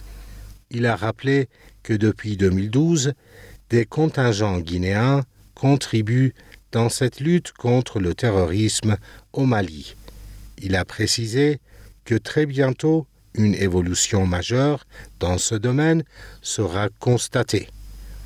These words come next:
Le diplomate guinéen a en outre déclaré : « Le président m'a donc chargé de réitérer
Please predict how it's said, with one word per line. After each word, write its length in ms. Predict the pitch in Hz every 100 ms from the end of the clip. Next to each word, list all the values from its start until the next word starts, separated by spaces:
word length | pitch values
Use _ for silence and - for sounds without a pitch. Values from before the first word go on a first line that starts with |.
| - - - - - -
Le 160 | 120 131
diplomate 640 | 139 143 143 127 110 -
guinéen 580 | - 113 123 131 156 156 - - - - -
a 180 | 117
en 200 | 110 107
outre 340 | 117 101 - 90
déclaré : « 640 | 104 110 120 104 87 - - - - - - -
Le 160 | - 95
président 680 | - 107 95 113 139 143 - - - - -
m'a 160 | 113
donc 300 | 113 123 113
chargé 560 | - - 123 110 147 156
de 120 | 113
réitérer 840 | 98 110 110 95 113 95 120 135